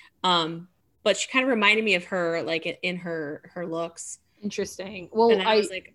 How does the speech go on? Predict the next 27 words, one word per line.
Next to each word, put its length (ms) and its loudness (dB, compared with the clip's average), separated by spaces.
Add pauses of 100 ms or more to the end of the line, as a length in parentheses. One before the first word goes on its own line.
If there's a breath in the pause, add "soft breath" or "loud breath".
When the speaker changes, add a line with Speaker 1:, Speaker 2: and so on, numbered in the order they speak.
(120)
Speaker 1:
but 160 -8
then 140 6
I 60 6
realized 320 2
she 80 -8
wasn't 220 -4
British. 500 -8 (260 soft breath)
Lisa 140 8
Speaker 2:
After 200 2
Speaker 1:
Vanderpump 80 4
Speaker 2:
doing 360 2
Speaker 1:
is. 260 -8 (240)
Speaker 2:
after 240 0
digging 440 2
a 60 2
little 320 4
bit, 360 0 (100)
she 140 -4
was 140 0
born 440 2
in 80 2
New 80 2
York 220 0
City, 520 -4
but 200 0
brought 420 4
up 340 4